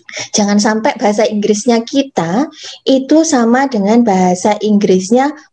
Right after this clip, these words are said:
Google Map. "You got to Purwokerto Road." Gitu ya,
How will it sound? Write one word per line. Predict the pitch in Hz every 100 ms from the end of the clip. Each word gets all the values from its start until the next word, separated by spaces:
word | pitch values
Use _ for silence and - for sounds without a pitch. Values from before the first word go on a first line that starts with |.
| -
Google | 214 220 214 196
Map. | 185 180 - - _ _ - - 190 _ _ _ _ _ _ _ _ - - _ -
"You | 190 190
got | 190 208 240 -
to | 262 269 269 269 _ _ _ _ _
Purwokerto | - 226 240 226 233 226 233 214
Road." | 208 - _ _ _
Gitu | - 196 240
ya, | 220 330